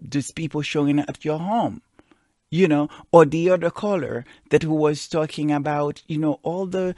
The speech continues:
nonsense that, you know, people are talking about. The, the, the, the cut of what these people are doing, putting in people's mind. And then all of a sudden, you're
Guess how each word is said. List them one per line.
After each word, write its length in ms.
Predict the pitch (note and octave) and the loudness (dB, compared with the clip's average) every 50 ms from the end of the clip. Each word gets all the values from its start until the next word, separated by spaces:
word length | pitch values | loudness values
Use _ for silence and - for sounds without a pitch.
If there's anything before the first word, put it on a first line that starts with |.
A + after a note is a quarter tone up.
| - - - - | -10 -18 -10 -4
nonsense 800 | C#3+ D3+ E3+ F3+ F#3 F#3+ F#3+ G3 - - - E3+ E3+ F3 D#3 | 0 2 2 2 2 2 0 -2 -2 -6 -6 -6 -6 -6 -6
that, 180 | D#3+ D#3+ - - | -8 -10 -10 -8
you 60 | E3+ | -8
know, 80 | D#3 D#3 | -8 -6
people 340 | D3 - E3 D#3 - E3+ D#3+ | -6 -8 -10 -8 -4 -2 -2
are 140 | D#3 D#3 | -2 -2
talking 340 | D#3+ - G#3+ A#3 - - D#3+ | -4 -6 -8 -8 -8 -6 -6
about. 240 | D3 C3+ C#3 C3 B2+ - - - _ _ | -4 -4 -4 -4 -6 -10 -18 -20 _ _
The, 240 | D#3+ F3+ G3 - - | -2 0 0 0 -4
the, 280 | - D3+ - G3 G3+ - | -8 -10 -8 -10 -10 -10
the, 240 | - D#3 - G3 - | -6 -4 -2 -2 -2
the 120 | - F#3+ - - | -4 -8 -6 -4
cut 280 | - - - B3+ C4+ C4+ | -4 -2 0 0 0 2
of 320 | A3+ F#3 E3 - - - - _ _ _ _ _ _ | 2 2 2 0 -4 -16 -20 _ _ _ _ _ _
what 360 | - C3 D3 F3 D#3 D3+ D3 | 2 4 6 6 6 4 0
these 240 | B2 D#3 D3+ D3 - | -2 0 -2 -2 -4
people 380 | - E3 D#3 - D#3 D3 C#3 - | -6 -8 -6 -4 -6 -6 -4 -4
are 120 | - D3 C3+ | -2 -2 -2
doing, 580 | B2 A2+ D#3 E3 D#3 C#3 C3+ B2+ B2 B2 B2+ B2+ _ _ _ _ _ | -2 -2 -2 0 0 0 0 0 0 -2 -4 -6 _ _ _ _ _
putting 400 | - G#3 G3 F3 F3 D#3 D3+ C#3+ | 2 4 4 4 4 2 0 0
in 200 | - - D3+ C#3+ | 0 2 2 2
people's 500 | C#3 - D3+ C#3 - C#3 C3+ B2+ - B2+ | 2 0 -4 -4 -4 -4 -6 -6 -6 -6
mind. 640 | C3 D3 D#3+ F#3+ G3+ F3+ C#3 G#2+ - - - - - _ _ - - - _ - | -4 -4 -2 -2 -2 -4 -6 -6 -8 -12 -14 -16 -18 _ _ -20 -20 -12 _ 0
And 140 | D#3+ F3 | 0 2
then 120 | F3 E3+ E3 | 2 2 0
all 200 | E3 E3 E3 F3 | 0 2 2 2
of 160 | G3 G#3 F#3+ | 0 0 0
a 60 | F#3 | -2
sudden, 300 | F3 - - E3+ D#3+ D#3 | -4 -4 -4 -2 -2 -2
you're 180 | D3 D#3+ E3+ | -2 -4 -6